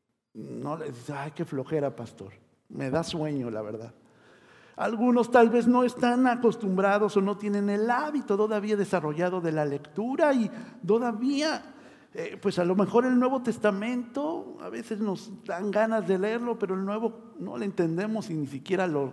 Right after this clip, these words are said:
lo agarramos. Pero tenemos que conocer un poco lo que dice el Antiguo Testamento sobre la cultura de Israel,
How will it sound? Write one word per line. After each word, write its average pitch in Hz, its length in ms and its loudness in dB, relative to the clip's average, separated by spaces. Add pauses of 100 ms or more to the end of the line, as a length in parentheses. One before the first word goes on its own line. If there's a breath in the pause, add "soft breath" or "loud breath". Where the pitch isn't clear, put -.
(120)
lo 131 140 -2
agarramos. 131 720 0 (340 loud breath)
Pero 202 240 6
tenemos 240 500 4
que 208 100 -6
conocer 190 460 2
un 208 120 0
poco 208 600 4 (280 loud breath)
lo 175 240 0
que 156 160 2
dice 208 240 2
el 202 80 0
Antiguo 196 400 -2
Testamento 139 840 -4
sobre 240 400 0
la 190 180 2
cultura 165 500 -2
de 147 100 -4
Israel, 123 480 -4